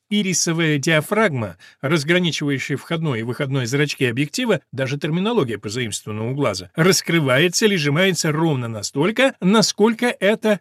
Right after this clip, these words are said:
требуется, чтобы пропускать необходимое количество света.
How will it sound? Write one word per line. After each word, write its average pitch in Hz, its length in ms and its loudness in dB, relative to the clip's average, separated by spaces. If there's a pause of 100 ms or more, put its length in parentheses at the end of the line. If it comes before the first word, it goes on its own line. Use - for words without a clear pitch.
требуется, 196 600 0
чтобы 165 320 0
пропускать 165 720 -2
необходимое 139 580 0
количество 156 440 -2
света. - 400 -4